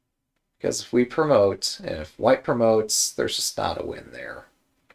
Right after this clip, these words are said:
Queen G one does not mate, queen F four does not mate, other moves just lead to this extremely murky endgame. So yeah, we should stop the pawn. We are in the square. Um,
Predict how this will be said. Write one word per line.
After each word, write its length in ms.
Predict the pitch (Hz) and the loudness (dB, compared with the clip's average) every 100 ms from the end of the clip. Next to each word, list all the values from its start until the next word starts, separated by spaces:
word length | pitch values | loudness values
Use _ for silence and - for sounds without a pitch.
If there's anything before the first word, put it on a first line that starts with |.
| _ _ _ _ | _ _ _ _
Queen 260 | - 110 101 | -4 -2 -2
G 180 | 98 101 | 0 2
one 320 | 95 104 98 | 4 4 2
does 200 | 90 - | -2 -2
not 240 | 90 - | -2 -2
mate, 420 | 87 85 85 - - | -2 -2 -4 -8 -18
queen 240 | - 95 | -6 -4
F 200 | 85 80 - | -4 -6 -2
four 260 | 117 110 | 4 4
does 200 | 107 95 | 4 0
not 260 | 110 98 - | 0 0 -2
mate, 400 | 95 92 87 - _ - | -2 0 -2 -4 _ -2
other 220 | 95 98 | -2 0
moves 420 | 92 87 87 - | -2 -2 -2 -4
just 260 | - - - | -4 -6 -2
lead 200 | 92 92 | -2 -2
to 100 | - | -4
this 400 | 95 - - - | -4 -2 -4 -6
extremely 680 | - - - 135 131 120 104 | 0 2 4 2 4 2 2
murky 420 | 101 95 - 90 | 2 2 -2 -4
endgame. 640 | 82 82 85 78 78 80 _ _ _ _ _ _ _ _ _ _ _ - | -4 -8 -8 -8 -10 -12 _ _ _ _ _ _ _ _ _ _ _ -8
So 260 | - - | -2 0
yeah, 240 | 98 92 82 | 4 4 4
we 160 | 98 | 2
should 400 | 113 - 165 147 | 0 4 6 6
stop 360 | - 101 82 - | 4 2 0 -6
the 60 | - | -8
pawn. 640 | 92 78 76 78 110 131 _ - | -4 -4 -4 -8 -14 -20 _ -8
We 140 | 101 95 | -4 4
are 320 | 113 110 107 | 6 6 4
in 240 | - 101 | 0 -4
the 80 | 92 | -4
square. 480 | 85 - - 60 - _ _ _ _ _ _ _ _ _ _ _ _ _ _ _ _ _ _ _ _ - | -4 -2 -2 -6 -8 _ _ _ _ _ _ _ _ _ _ _ _ _ _ _ _ _ _ _ _ -2
Um, 540 | 101 95 92 90 - | 2 4 2 -2 -10